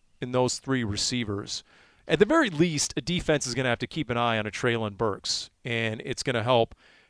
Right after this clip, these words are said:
you know, in, in terms of DeAndre Hopkins, because when you see this stat, and I know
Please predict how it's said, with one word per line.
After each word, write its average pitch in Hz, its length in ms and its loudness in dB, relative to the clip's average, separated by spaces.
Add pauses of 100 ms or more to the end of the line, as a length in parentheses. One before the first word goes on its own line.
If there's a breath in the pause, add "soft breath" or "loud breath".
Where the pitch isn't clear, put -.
you 120 120 -6
know, 113 200 2
in, 127 120 -2
in 127 180 -8
terms 120 340 -2
of 113 160 0
DeAndre 113 360 0
Hopkins, 117 480 -4 (260 soft breath)
because 185 340 2 (200)
when 143 160 0
you 220 120 -2
see 233 220 -2
this 180 200 2
stat, 170 320 0
and 123 120 -6
I 127 60 -2
know 139 300 0